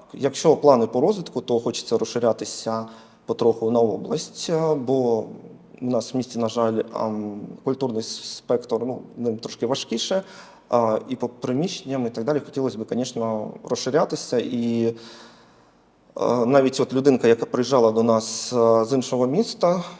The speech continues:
вона каже, що от там ки-, київське ком'юніті і так далі, а коли вони чують, що фес-, фестиваль у Кривому Розі, е, то вони думають, що це буде якесь, е, патічка, вечірка невеличка і тому подібне. А у вас тут, каже, дійсно,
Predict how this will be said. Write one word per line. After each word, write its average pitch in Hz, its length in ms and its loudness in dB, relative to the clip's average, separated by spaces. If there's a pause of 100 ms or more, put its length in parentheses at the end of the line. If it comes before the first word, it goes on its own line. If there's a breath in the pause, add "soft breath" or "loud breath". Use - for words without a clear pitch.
вона 135 260 2
каже, 123 280 2
що - 160 -4
от 117 200 2
там 117 180 2
ки-, 123 200 0
київське 180 440 -2
ком'юніті 135 540 0
і - 20 -6
так 113 160 -4
далі, 147 220 4
а 120 80 6
коли 123 220 -2
вони 117 180 4
чують, 120 240 0
що - 140 -6
фес-, - 240 -12
фестиваль 120 360 0
у 113 40 2
Кривому 117 300 0
Розі, 196 360 0 (440 loud breath)
е, - 100 2
то 156 260 8
вони 147 380 4
думають, 123 340 2
що - 100 -12
це 117 100 -4
буде 110 220 -2
якесь, 107 520 -4
е, 107 320 0 (1400)
патічка, - 480 2
вечірка 139 720 0
невеличка 127 540 0
і - 40 -2
тому 113 200 -2
подібне. 113 440 -2
А - 20 6
у 120 60 6
вас 160 140 4
тут, - 160 -14
каже, 139 280 0
дійсно, 120 420 0